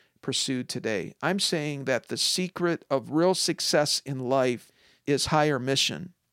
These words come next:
My desire for you as a listener would be that you would continue to quest with Christ and become more accurate about your place, your space, your race.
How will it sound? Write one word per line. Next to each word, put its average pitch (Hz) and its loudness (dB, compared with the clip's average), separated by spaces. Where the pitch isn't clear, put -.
My 165 4
desire 156 4
for 131 -6
you 120 0
as 147 -2
a 151 2
listener 139 2
would 123 -4
be 143 -4
that - -4
you 165 -2
would 160 2
continue 180 0
to - -2
quest - 0
with 160 -4
Christ 123 0
and 120 -6
become 131 -2
more 143 0
accurate 131 -2
about 147 0
your 156 -2
place, - -2
your 123 -4
space, - 0
your 143 2
race. 151 -2